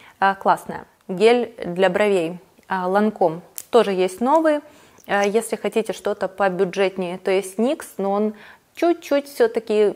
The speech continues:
не такой железобетонный, как этот, ни один на него не похож. Если у вас такие непослушные брови, что просто караул, если вы не делаете долговременную укладку,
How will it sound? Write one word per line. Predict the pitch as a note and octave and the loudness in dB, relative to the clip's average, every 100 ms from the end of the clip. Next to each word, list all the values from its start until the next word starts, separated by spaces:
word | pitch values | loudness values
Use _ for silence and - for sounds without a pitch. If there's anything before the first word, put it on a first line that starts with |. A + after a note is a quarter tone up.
| - | -6
не | - G#3 A3 | -4 0 2
такой | G#3+ G3 F3 | 2 0 0
железобетонный, | F3+ F3 F3+ F3 - G3+ F#3+ F#3 | 0 -2 0 -2 0 0 0 -2
как | F#3 G3 G3 | -4 -6 0
этот, | C4 D#4+ B3 G3 - - - _ - | 2 2 2 0 -2 -20 -20 _ -2
ни | G#3 A#3+ | 2 4
один | A3+ F3+ G#3+ B3 C#4+ - | 4 2 0 0 -2 -4
на | G3 | -4
него | G3 F#3+ F#3 F#3 F#3+ - | -2 0 2 2 0 -8
не | F#3+ F#3+ | -4 -4
похож. | F#3+ F3 - - - | -4 -6 -6 -6 -2
Если | G3+ A#3 A3 | -2 0 0
у | |
вас | G3 G#3 | 0 0
такие | G3+ A3 - B3 A3+ | -2 -14 -6 0 0
непослушные | G#3 G3+ G3+ A#3 - G#3 F#3 | 0 -4 -2 -4 -2 -4 -2
брови, | F3+ A#3 D4+ A3+ | 2 4 4 2
что | - F#3+ | -2 -10
просто | - G3+ - G3 | -4 -4 -4 -10
караул, | - G#3 G3 G3 C4+ E4+ - - - - - | 0 0 2 0 0 0 -6 -20 -20 -20 -6
если | G3 A#3+ A#3+ G3 | 2 2 2 -4
вы | F#3+ | 0
не | G3 | -2
делаете | F#3+ G#3 G3 F#3 F#3 F#3 | 0 2 2 0 -2 -4
долговременную | E3+ F#3 F#3+ F#3 G3+ G3 F#3+ F3+ | 0 0 2 2 2 0 -2 -2
укладку, | F3 F3 A3+ C4 C4+ - G#3+ A3 | -4 0 4 4 2 -2 2 2